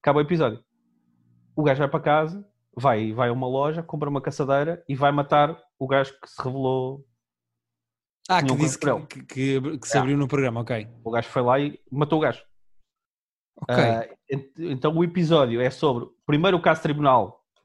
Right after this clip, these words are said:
Speaker 1: do gajo, que obviamente é julgado por ter assassinado alguém, e depois pelos pais do morto que, ah, metem em tribunal o programa, porque o programa é que espicaçou aquela merda toda.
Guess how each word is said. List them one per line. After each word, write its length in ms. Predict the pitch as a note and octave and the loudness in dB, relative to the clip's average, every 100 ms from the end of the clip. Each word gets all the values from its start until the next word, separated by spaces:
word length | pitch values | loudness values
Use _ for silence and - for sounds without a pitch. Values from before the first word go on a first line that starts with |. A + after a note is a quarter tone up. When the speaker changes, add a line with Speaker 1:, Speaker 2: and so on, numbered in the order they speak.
| _ | _
Speaker 1:
do 100 | G#2+ | -4
gajo, 240 | A2+ D3 - | -2 -2 -6
que 60 | |
obviamente 380 | E2 F2+ G2 G2 | -10 -10 -12 -10
é 60 | G2+ | -10
julgado 340 | G2+ G2+ G2 | -8 -6 -6
por 140 | - _ | -8 _
ter 340 | G2+ F#2+ F#2+ - - A2+ | -10 -10 -14 -18 -20 -18
assassinado 500 | G#2 - A#2 A2+ A2+ | -16 -10 -4 -2 0
alguém, 360 | A2+ B2+ D#3+ - _ - - _ _ _ - | -2 -2 -6 -10 _ -20 -20 _ _ _ -6
e 60 | |
depois 300 | D3 - F#3 | -6 2 2
pelos 300 | F#3 G#3 E3 | 4 0 0
pais 320 | - G3+ A3+ F3+ | 0 0 2 2
do 100 | E3+ | 2
morto 580 | D3 D3 D3 A3 A3+ - _ _ _ _ - | 4 2 2 -6 -10 -12 _ _ _ _ -8
que, 400 | G3 G#3 C#3+ B2 _ _ _ _ | -2 0 0 -6 _ _ _ _
ah, 520 | C3 C3+ B2+ B2 A#2+ - | 0 2 4 2 -2 -4
metem 300 | C3+ D#3+ D#3 | 0 0 2
em 60 | D3+ | 0
tribunal 500 | D#3 D#3 E3 A#2 A2 | 0 2 4 2 0
o 80 | D3 | -4
programa, 520 | C3 C3 C3 C#3 D#3+ | 0 2 4 2 0
porque 260 | F3+ _ E3 | -6 _ -10
o 20 | |
programa 300 | D#3+ D#3+ E3 | -2 -2 -2
é 40 | |
que 60 | E3+ | -6
espicaçou 440 | - D#3+ E3 E3 | -6 -6 -4 -4
aquela 200 | D#3+ E3+ | -4 -2
merda 220 | E3+ E3+ E3+ | -2 -4 -4
toda. 240 | D#3 A#2 | -6 -10